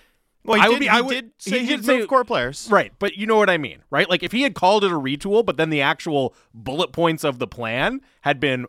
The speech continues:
Speaker 2: more along the lines of what I'm talking about, I wouldn't be complaining that he used the word retool. It's not just the label. Like, the label has special resonance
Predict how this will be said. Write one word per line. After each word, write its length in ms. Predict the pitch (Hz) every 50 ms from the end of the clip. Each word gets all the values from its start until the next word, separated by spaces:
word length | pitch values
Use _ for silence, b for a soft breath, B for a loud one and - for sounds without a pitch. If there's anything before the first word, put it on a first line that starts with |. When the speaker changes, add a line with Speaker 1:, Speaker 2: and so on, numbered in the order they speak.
| -
Speaker 2:
more 300 | _ 120 120 131 143 147
along 280 | 147 139 135 135 139 139
the 40 | 131
lines 280 | 127 131 131 131 127
of 60 | 127 120
what 140 | 123 117
I'm 140 | 123 120 113
talking 260 | - 135 156 156 185
about, 160 | 196 214 220 -
I 60 | 180
wouldn't 240 | 185 226 247 240 208
be 80 | 214 190
complaining 520 | - 185 160 - 180 190 202 190 160 143
that 100 | 143 139
he 60 | 143
used 200 | 143 151 147 127
the 60 | 151
word 180 | 131 139 135 117
retool. 460 | 123 170 190 - - 104 82 - - b b b b b b
It's 160 | 190 - -
not 220 | 220 254 226 143
just 360 | 131 113 180 202 214 - - -
the 100 | 170 147
label. 340 | 151 165 180 147 - 64 -
Like, 140 | - 160 139
the 100 | 190 170
label 360 | 156 202 240 262 240 226 190
has 160 | 196 165 -
special 360 | - - 175 165 - 139 139
resonance 600 | 120 127 139 156 127 139 120 113 104 101 - -